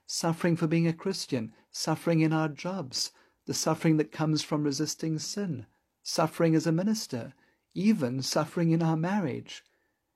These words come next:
But here in verse seven, Peter has deliberately left the type of trials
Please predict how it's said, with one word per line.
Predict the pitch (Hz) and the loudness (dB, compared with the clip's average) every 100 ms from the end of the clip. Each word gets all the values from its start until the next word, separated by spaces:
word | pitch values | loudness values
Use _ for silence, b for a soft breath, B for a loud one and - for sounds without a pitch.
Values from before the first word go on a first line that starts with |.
| _ _ _ | _ _ _
But | 170 | -6
here | - 240 | 2 4
in | 247 | 6
verse | 208 208 196 | 6 4 4
seven, | - 202 190 131 123 | 0 0 2 0 -2
Peter | 165 208 208 | -4 -6 -4
has | 165 180 170 | -4 -4 -4
deliberately | 160 156 180 208 202 190 | -2 0 0 -2 -2 0
left | 160 165 170 - | 0 -2 -4 -6
the | 147 | -6
type | - - 170 170 | -6 -6 -4 -2
of | 165 - | -6 -6
trials | - 165 151 151 147 139 | -8 -4 -2 0 0 0